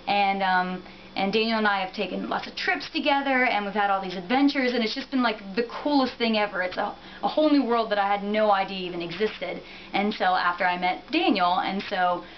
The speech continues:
we, um, we do all these, uh, these adventures together. But one of my biggest fears, I suppose, is just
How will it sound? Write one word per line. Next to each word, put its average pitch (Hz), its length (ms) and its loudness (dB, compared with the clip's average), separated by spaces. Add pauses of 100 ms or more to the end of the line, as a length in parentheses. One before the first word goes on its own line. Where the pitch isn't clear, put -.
(280)
we, 208 380 4
um, 185 420 0 (340)
we 208 100 0
do 196 280 0
all 190 320 4
these, 190 320 -4
uh, 175 640 0
these 196 140 -2
adventures 285 500 -2
together. 226 500 0 (540)
But 208 260 2
one 247 340 2
of 311 80 4
my 220 240 0
biggest 240 300 0 (120)
fears, 262 380 2 (420)
I 220 120 -4
suppose, 226 420 0
is 202 200 -4
just 226 140 -6